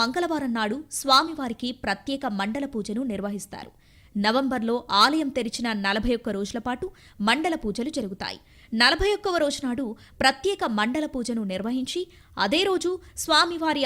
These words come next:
ఆలయాన్ని తాత్కాలికంగా మూసివేస్తారు. అయ్యప్ప దర్శనానికి వర్చువల్ క్యూ ద్వారా కూడా బుకింగ్ ఇస్తారు. రోజు వర్చువల్ క్యూ ద్వారా తొంభై వేల బుకింగ్స్, ముప్పై వేలు స్పాట్లో బుకింగ్స్ ఉంటాయి.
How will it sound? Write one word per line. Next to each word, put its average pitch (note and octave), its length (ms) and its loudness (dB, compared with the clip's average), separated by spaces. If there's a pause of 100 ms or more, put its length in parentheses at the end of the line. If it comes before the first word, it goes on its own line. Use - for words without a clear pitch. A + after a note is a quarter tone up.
ఆలయాన్ని B3 440 -2 (360)
తాత్కాలికంగా B3 800 0
మూసివేస్తారు. G3 600 -6 (440)
అయ్యప్ప G4 360 4 (120)
దర్శనానికి C#4+ 560 -2 (140)
వర్చువల్ D4+ 440 -2
క్యూ A#3+ 120 -4 (100)
ద్వారా A3 180 -2 (100)
కూడా A3 140 -2 (140)
బుకింగ్ G#3+ 320 -6
ఇస్తారు. - 300 -12 (360)
రోజు D4+ 320 4 (180)
వర్చువల్ C#4 440 0
క్యూ A3 100 -2 (100)
ద్వారా A3+ 220 0 (220)
తొంభై A#3 340 0
వేల A#3 120 -2 (100)
బుకింగ్స్, D#4+ 340 -6 (300)
ముప్పై F4+ 360 0
వేలు D#4 180 2 (100)
స్పాట్లో C#4 500 0
బుకింగ్స్ C4+ 380 -6
ఉంటాయి. - 280 -8